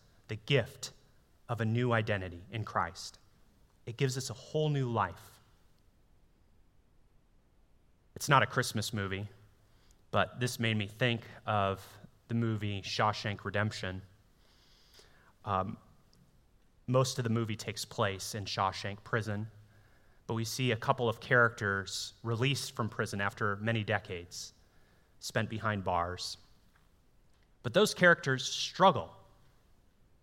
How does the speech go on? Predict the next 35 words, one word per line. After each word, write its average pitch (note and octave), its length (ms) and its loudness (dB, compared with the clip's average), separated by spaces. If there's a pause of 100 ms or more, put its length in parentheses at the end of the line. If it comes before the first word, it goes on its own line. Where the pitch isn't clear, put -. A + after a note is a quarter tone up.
(140)
with C3+ 240 2
life A#2+ 260 4
on A2+ 100 4
the G#2 100 -2
outside F#2 580 -4 (600)
after B2+ 240 0
being A#2 200 0
so B2 240 -2
shaped - 580 -6 (140)
by A2+ 120 4
their G#2+ 120 0
time A2 260 0
in G2 60 -6
prison. F#2 400 -6 (1700)
One A#2+ 140 2
of A2+ 60 2
the A2 60 0
characters G#2+ 720 0 (240)
on G#2+ 80 -4
the A2 100 0
outside A2 440 2
even G2+ 400 -4 (360)
despairs A2 440 -2
of F#2+ 120 -10
life F#2+ 240 -2
itself. - 580 -6 (840)
He A2+ 60 -6
doesn't G#2+ 200 -6
know G#2 140 -2
who G#2 200 -6
he G2+ 140 -4
is F#2+ 300 -4
on G#2 100 -8
the F#2 100 -8
outside. E2 540 -6